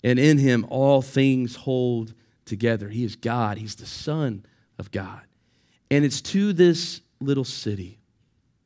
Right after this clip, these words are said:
that Jesus, the Messiah, will be born. And so the question is, why? Why Bethlehem? One answer is that the Messiah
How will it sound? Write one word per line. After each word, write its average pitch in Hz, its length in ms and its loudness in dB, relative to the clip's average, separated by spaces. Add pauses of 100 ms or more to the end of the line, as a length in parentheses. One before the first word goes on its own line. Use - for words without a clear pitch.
(140)
that 113 120 -8
Jesus, 135 680 -2
the 117 80 -6
Messiah, 113 500 -2
will 131 480 0
be 117 460 -2 (420)
born. 110 440 -6 (360)
And 131 100 -4
so 170 100 -2
the - 80 -4
question 220 340 -4
is, 107 100 -6
why? 104 600 -4 (1000)
Why 165 300 4
Bethlehem? 110 580 -4 (880)
One 175 280 4
answer 143 340 4
is 127 160 0
that 139 260 4
the 127 60 -6
Messiah 127 640 4